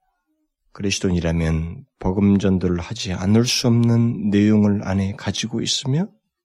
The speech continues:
그래서 반드시 나타내야만 하며 만일 그것을 하지 않는다면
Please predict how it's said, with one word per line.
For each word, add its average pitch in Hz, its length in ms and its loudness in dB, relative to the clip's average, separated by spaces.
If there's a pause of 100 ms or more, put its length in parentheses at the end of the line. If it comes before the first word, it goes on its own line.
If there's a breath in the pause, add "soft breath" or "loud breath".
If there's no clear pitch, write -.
(1400)
그래서 87 280 -8
반드시 110 400 0
나타내야만 123 680 2
하며 175 300 2 (840)
만일 110 380 0
그것을 175 280 -2
하지 165 260 -6
않는다면 104 800 0